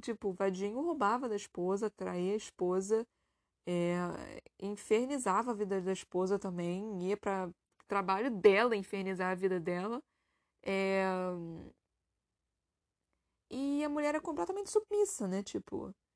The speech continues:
e eu não posso nem criticar muito essa questão, porque, tipo, putz, década de sessenta, ia fazer o quê? Você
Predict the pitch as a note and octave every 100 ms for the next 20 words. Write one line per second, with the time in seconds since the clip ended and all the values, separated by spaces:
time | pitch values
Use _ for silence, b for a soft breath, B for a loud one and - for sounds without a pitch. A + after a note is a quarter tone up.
0 | _ _ _ _ - B3+ C#4+ D4+ D4+ D#4
1 | D#4+ G4+ G4+ - - G4 F#4 F4 G4 -
2 | A3+ - B3 D#4 E4+ - - F#3+ - -
3 | - B3 - - - - _ _ _ _
4 | - C#4 F#4 - E4+ - F#4+ F4 C4 C#4+
5 | - D4 E4+ - B3 F#3 F#3 G3 F#3+ G3
6 | - -